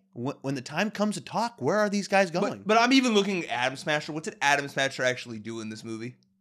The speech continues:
Speaker 1: No, no, but he had the mask on. Where's the acting? Where is the acting?
Speaker 2: N-, none, but also it's actually the character, though. Like, every-, everything on screen. He
Speaker 1: Um,
Speaker 2: was just
Speaker 1: he, uh, he punched The Rock, and The Rock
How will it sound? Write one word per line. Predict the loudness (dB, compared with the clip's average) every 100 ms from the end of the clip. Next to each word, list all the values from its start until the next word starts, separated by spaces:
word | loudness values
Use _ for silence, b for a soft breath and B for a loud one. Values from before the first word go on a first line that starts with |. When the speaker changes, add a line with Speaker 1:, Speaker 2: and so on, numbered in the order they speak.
| _ 0
Speaker 1:
No, | 2
no, | 2 0 -2
but | 0
he | 2
had | 2
the | 2
mask | -2 -2 -4 -2
on. | -2 -2 2
Where's | 4 4 2
the | 0 2
acting? | 4 2 0 -6 -6 -8 -20 B B
Where | 4 6 8
is | 4 4
the | 4 6
acting? | 4 0 -2 0 0
Speaker 2:
N-, | 0 6
none, | 8 8 8
but | 8
also | 8 8 6
it's | 6 4
actually | 2 0 -4
the | -2
character, | 8 10 10 8 0 -2
though. | -2 0
Like, | 4 6
every-, | 8 6 4 -6 0
everything | 4 4 6 6
on | 4
screen. | 0 -6
He | b b 8
Speaker 1:
Um, | 10 10
Speaker 2:
was | 8
just | 4
Speaker 1:
he, | 8 8 10
uh, | 10 8 6
he | 0 -8
punched | -8 -6 -2 -2 -4 -4
The | -2
Rock, | 2 4 2 0 -8
and | -8 -6 -6
The |
Rock | -2 0 0 -2